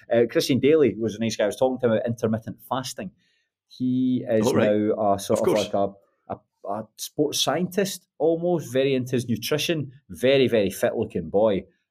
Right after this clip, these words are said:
Speaker 1: Um, and it was very interesting listening to him talking about, uh, his, his approach to, to health and wellness, and, and seemed like a,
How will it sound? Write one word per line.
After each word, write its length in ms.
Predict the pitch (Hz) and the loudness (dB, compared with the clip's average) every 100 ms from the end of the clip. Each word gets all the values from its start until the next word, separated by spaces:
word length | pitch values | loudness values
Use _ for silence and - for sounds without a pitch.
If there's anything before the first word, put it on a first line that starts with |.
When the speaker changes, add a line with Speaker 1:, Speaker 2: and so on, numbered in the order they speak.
| _ | _
Speaker 1:
Um, 500 | 90 87 85 85 90 95 | -10 -8 -8 -10 -12 -10
and 100 | 98 | -8
it 60 | |
was 120 | 95 95 | -6 0
very 220 | 113 101 | 2 2
interesting 420 | 101 - 101 101 | 0 -2 -4 -2
listening 260 | 98 - 95 | -4 -4 -6
to 80 | 95 | -4
him 180 | 104 98 | -4 -2
talking 300 | 110 101 107 | -2 -2 -2
about, 340 | 98 101 101 - 92 | -2 0 -2 -4 -6
uh, 240 | 95 90 - | -4 -4 -4
his, 360 | 98 95 - _ - - | -6 -6 -10 _ -18 -8
his 100 | 101 | -4
approach 500 | 101 - 110 - - | -4 -2 -2 -2 -4
to, 300 | 110 104 98 - _ | -2 0 -2 -4 _
to 100 | 95 | -2
health 240 | 104 101 | -2 -2
and 100 | 95 | -2
wellness, 440 | 90 123 147 113 - | 0 0 0 -4 -6
and, 160 | 104 | -6
and 120 | 117 - | -6 -4
seemed 200 | 117 110 | -2 0
like 160 | 107 | 0
a, 120 | 110 | 0